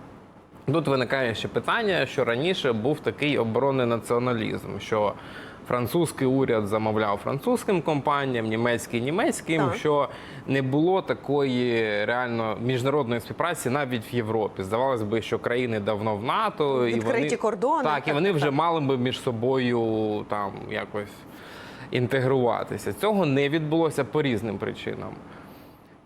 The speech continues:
Speaker 1: І зараз, е, Європа каже: «Окей, ми будемо далі підтримувати Україну», але ось перед Німеччиною стоїть, е, дилема. Да, як приймається рішення? Вибираються альтернативи. Вони нам дадуть айріс-Т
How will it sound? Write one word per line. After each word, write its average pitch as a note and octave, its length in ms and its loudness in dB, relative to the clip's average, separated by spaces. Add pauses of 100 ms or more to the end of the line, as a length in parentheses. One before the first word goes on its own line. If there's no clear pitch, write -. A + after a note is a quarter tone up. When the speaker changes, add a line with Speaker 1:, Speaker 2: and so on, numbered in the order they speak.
(280)
Speaker 1:
І C3+ 140 4
зараз, A3 680 2
е, F#3 640 2 (240)
Європа D3+ 440 0
каже: C#3+ 420 0
«Окей, C3+ 340 0
ми A#2+ 120 0
будемо C3 400 0
далі A#2+ 360 0
підтримувати A#2+ 640 -2
Україну», G#3 1080 0 (280)
але C#3+ 400 2
ось C#3+ 460 0 (120)
перед C3+ 300 0 (220)
Німеччиною C3 720 -2
стоїть, B2 720 -2
е, A2 260 0 (1080)
дилема. G#2+ 640 2 (560)
Да, B2+ 180 2
як B2+ 200 0
приймається A#2 500 0
рішення? G#2 480 -2
Вибираються D3 540 0
альтернативи. A2+ 720 -2
Вони B2+ 280 2
нам C#3+ 200 0
дадуть C3+ 420 0
айріс-Т A3 800 0